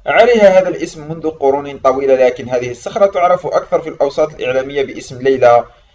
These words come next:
المشتق من كلمة لا إسلا التي تعني الجزيرة في اللغة الإسبانية، ونظرًا لقرب هذه الكلمة من اسم ليلى العربي، فقد بات هو الاسم الدارج الذي يطلق عليها.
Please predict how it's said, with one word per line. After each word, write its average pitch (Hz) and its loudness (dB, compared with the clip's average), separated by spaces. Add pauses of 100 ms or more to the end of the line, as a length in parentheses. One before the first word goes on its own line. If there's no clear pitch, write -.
(380)
المشتق 208 -2
من 156 -10
كلمة 151 -2 (460)
لا 160 -2
إسلا 95 -6 (1600)
التي 151 -2
تعني 123 0
الجزيرة 117 -2
في 110 -4
اللغة 98 -4
الإسبانية، 90 -4 (360)
ونظرًا 247 4
لقرب 196 0
هذه 170 2
الكلمة 156 -4
من 143 -10
اسم 131 -10
ليلى 131 2
العربي، 117 2
فقد 135 -4
بات 120 2
هو 120 -2
الاسم 107 -10
الدارج 101 -2
الذي 95 -12
يطلق 85 -12
عليها. 101 -4